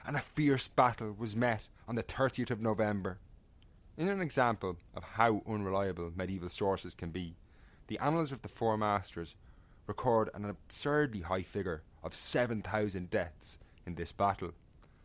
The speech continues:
The Annals of Ulster record two thousand deaths, when the real figure was probably lower still. Anyway,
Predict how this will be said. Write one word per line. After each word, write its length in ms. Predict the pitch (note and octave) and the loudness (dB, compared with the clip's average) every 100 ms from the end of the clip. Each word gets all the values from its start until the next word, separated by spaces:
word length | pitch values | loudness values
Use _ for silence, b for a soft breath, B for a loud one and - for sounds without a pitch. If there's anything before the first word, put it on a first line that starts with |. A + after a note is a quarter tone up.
| b b | b b
The 80 | A#2+ | -2
Annals 280 | B2 A2+ G#2 | 0 2 2
of 80 | G2+ | 4
Ulster 400 | D#3 - - C#3 | 4 2 -4 -4
record 600 | A#2 A#2 A#2 G#2+ G2 - | -6 4 6 8 6 -2
two 200 | - D3+ | 0 2
thousand 420 | - G2+ F#2+ F2 D#2+ | 4 2 2 -2 -4
deaths, 500 | F2 E2 - - - - - | -4 -4 -14 -16 -18 -20 -10
when 140 | A2 A2+ | -2 0
the 60 | |
real 280 | A2+ B2+ C3 | 4 6 4
figure 420 | - G#2 F#2+ F2 E2+ | 2 0 0 -2 -6
was 160 | F#2 | -10
probably 520 | - - A2 G2+ F2 F2 | -10 2 4 4 0 -4
lower 300 | F2+ E2 D#2+ | -2 -4 -6
still. 400 | - G2 F2+ D2+ - - - - - - - b b b | -6 -4 -4 -6 -16 -20 -20 -20 -20 -20 -20 b b b
Anyway, 420 | C#3+ B2+ G2 F#2+ | 0 2 0 -2